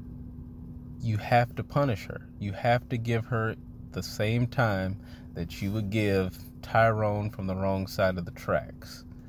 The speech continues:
Because justice is, Lady Justice is supposed to be blind. But it feels like far too often in cases such as this, somebody's seeing something. And making it worse,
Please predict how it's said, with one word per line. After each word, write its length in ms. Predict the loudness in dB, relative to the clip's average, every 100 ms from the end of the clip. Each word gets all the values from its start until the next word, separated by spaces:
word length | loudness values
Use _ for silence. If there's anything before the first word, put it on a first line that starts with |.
| -14 -14 -10
Because 280 | -6 -2 -2
justice 560 | 0 4 4 2 -2 0
is, 200 | -2 -2 -2
Lady 300 | 4 6 6
Justice 480 | 6 4 4 -6 -6
is 100 | -8
supposed 280 | -4 -4 -2
to 40 |
be 120 | -4
blind. 380 | 0 0 0 -4 -10 -14 -14 -16 -16 -16 -14 -14 -14 -14 -14 -14 -14 -12 -12 4
But 180 | 6 6
it 100 | 2
feels 400 | 4 4 4 6
like 320 | 6 6 4 -6 -16 -16 -16 -14 4
far 260 | 8 8
too 260 | 6 -2 2
often 420 | 4 4 2 -2
in 100 | -2
cases 460 | 0 0 0 -2 -2
such 300 | 0 0 0
as 120 | 0
this, 640 | 2 2 0 -4 -8 -10 -14 -16 -16 -14 -14 -14 -14 -14 -14 -14 -12 -14 -14 -14 -14 -14 -14 -14 -14 -12 -10 -10 -10 -4
somebody's 540 | 0 4 6 6 4
seeing 320 | 0 0 0
something. 480 | -2 -4 -4 -6 -10 -10 _ _ _ -16 -14 -12 -2
And 300 | 2 4 6
making 300 | 4 6 4
it 120 | 4
worse, 840 | 2 4 6 6 2 0 0 0